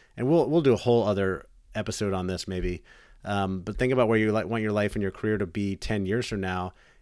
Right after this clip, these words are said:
And are you making the right decisions today to lead you toward that? And if not, what advice would your fifty, sixty, seventy-year-old self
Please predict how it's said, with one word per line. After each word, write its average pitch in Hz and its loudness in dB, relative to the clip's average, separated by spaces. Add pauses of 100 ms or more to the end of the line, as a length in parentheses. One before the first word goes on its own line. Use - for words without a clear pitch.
(140)
And 104 -4 (100)
are 117 2
you 131 2
making 117 2
the 107 0
right 104 2
decisions 104 -4
today 98 -2 (340)
to 123 0
lead 104 -2
you 95 -6
toward 110 -4
that? - -10
And 101 -6
if 95 -6
not, 117 0 (380)
what 117 2
advice 107 2
would 101 -2
your 95 -2 (300)
fifty, 110 -2
sixty, 101 -4
seventy-year-old 98 -2
self 117 0